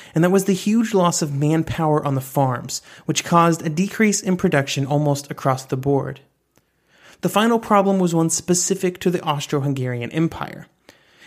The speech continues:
In general, there was a lack of solidarity between the Austrian and Hungarian sides of the empire,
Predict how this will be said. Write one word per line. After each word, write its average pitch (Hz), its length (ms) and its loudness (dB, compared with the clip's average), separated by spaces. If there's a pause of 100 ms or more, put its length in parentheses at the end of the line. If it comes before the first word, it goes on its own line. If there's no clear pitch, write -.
In 226 160 4
general, 214 400 4
there 156 180 -2
was 170 140 2
a 170 80 4
lack 196 340 -2
of 226 80 -4
solidarity 143 840 2
between 160 420 0
the 160 120 2
Austrian 165 580 0
and 143 140 0
Hungarian 143 640 2
sides 131 380 -4
of 127 60 -12
the 123 160 -10
empire, 165 560 -4